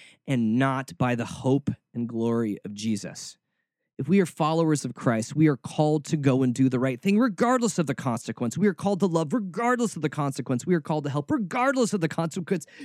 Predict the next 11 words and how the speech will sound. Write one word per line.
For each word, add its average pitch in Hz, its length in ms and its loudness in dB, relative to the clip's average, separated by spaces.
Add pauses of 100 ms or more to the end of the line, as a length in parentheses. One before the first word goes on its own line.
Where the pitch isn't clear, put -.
because 311 300 2
none 330 240 0
of 294 60 -12
the 277 100 0
rest 277 220 0
of 247 60 -4
this 233 140 -4
matters. 277 540 -2 (1080)
If 214 120 4
we 285 100 8
forget 269 600 0